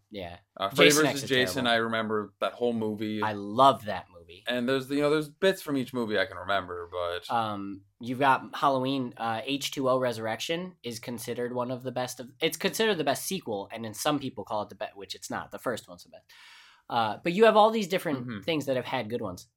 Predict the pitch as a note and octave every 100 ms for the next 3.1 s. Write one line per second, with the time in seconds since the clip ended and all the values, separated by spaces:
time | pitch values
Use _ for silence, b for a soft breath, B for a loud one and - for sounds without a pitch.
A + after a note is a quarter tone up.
0 | _ _ _ C3+ C#3 C#3 D3 D3+ D3+ C3
1 | B2+ G#2+ A2+ G#2 F#2+ F#2 - E2+ F#2 F2
2 | E2+ F2 - G3 G#3 G#3 A3+ B3 A#3+ A#3+
3 | A#3